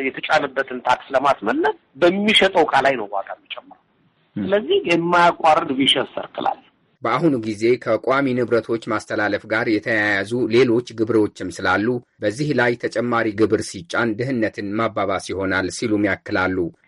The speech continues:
Speaker 1: እዚህ ሀገር ላይ አንድ ንብረት ስትገዛ ምን ምን እንዳለብህ ገምት። የሊዝ ክፍያ አለብህ። ሁለተኛ የመሬት የአፈር የግ-፣ የህንፃ ግብር አለብህ። ሶስተኛ የምታከራይ ከሆነ የገቢ ግብር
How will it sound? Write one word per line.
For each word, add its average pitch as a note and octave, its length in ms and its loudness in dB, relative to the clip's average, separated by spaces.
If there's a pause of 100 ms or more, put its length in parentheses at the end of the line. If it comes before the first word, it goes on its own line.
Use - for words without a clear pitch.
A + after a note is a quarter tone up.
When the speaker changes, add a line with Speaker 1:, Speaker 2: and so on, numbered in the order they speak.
(400)
Speaker 1:
እዚህ C3+ 200 -4
ሀገር C#3 220 0
ላይ C#3 180 0
አንድ C#3+ 280 0 (320)
ንብረት D3+ 340 2
ስትገዛ C#3 380 -2
ምን C3+ 160 2
ምን B2 140 0
እንዳለብህ A2+ 640 -4 (120)
ገምት። G#2+ 340 -2 (380)
የሊዝ D#3 360 4 (640)
ክፍያ B2 320 -8
አለብህ። - 380 -16 (420)
ሁለተኛ F3 400 2 (300)
የመሬት D3+ 420 -2 (380)
የአፈር C#3 420 4 (420)
የግ-፣ C3+ 340 -8
የህንፃ B2+ 800 -4 (100)
ግብር C3 220 -6
አለብህ። E2 400 -6 (380)
ሶስተኛ F3+ 440 0 (340)
የምታከራይ F#3 720 2
ከሆነ G3 320 2 (280)
የገቢ D#3 360 4 (100)
ግብር C3+ 280 4